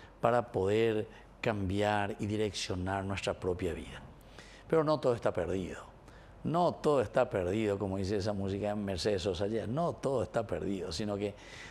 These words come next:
tenemos que tener, tenemos que tener esta esperanza y esta fuerza.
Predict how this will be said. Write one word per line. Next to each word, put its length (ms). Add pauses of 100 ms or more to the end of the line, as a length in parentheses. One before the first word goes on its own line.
tenemos 300
que 120
tener, 540 (220)
tenemos 320
que 80
tener 320
esta 220
esperanza 640
y 120
esta 220
fuerza. 540